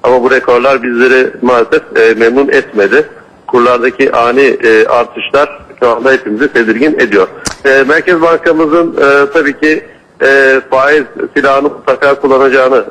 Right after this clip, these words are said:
e, bugün tahmin ediyoruz. E, bu konuda da, e, çok fazla şüphe yok ortada. Ama, e, yapılacak bu müdahalelerin çok daha önceden yapılmaya başlamış olması gerekiyordu. E, özellikle, e, Para Piyasası Kurulu'nun burada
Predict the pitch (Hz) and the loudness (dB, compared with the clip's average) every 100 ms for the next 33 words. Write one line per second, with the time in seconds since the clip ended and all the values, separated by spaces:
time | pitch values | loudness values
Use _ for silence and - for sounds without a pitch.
0 | 120 120 113 123 135 135 123 139 139 127 | 0 2 2 0 0 0 -2 0 0 2
1 | 117 101 - - - - - 120 123 120 | 0 -2 -16 -20 -20 -16 -4 0 2 0
2 | 131 143 135 131 131 131 131 - 123 123 | -2 0 0 0 2 0 0 -2 0 2
3 | 120 120 120 - 139 - 120 139 - - | 2 0 -2 -4 -2 0 0 0 -2 -2
4 | 143 139 101 - 101 - 101 - 147 135 | 0 2 0 0 0 0 -2 0 0 0
5 | 156 - - - - 120 117 117 110 123 | -2 -8 -20 -16 -4 0 2 0 0 -2
6 | - 131 131 147 143 - 139 127 127 127 | 0 0 2 0 -2 0 0 2 2 2
7 | 123 123 123 151 175 - - - 151 151 | 2 2 2 0 -2 -10 -16 -2 -2 0
8 | 135 127 123 120 123 156 147 127 - 127 | 0 2 0 0 0 0 0 -2 0 0
9 | 135 127 120 127 135 160 - 117 117 127 | 2 0 -2 -4 -4 -6 -4 -2 -2 -2
10 | 151 127 120 - 127 104 90 - - - | -2 0 0 0 0 0 -2 -6 -20 -20
11 | - 123 117 113 110 110 110 107 113 120 | -8 -2 0 2 2 2 2 2 0 0
12 | 131 117 123 131 123 - 113 110 107 113 | 0 0 0 0 0 2 2 2 2 0
13 | 120 120 117 - - 127 113 117 113 123 | -2 0 -4 -2 0 2 2 0 0 -2
14 | 113 127 | 0 -2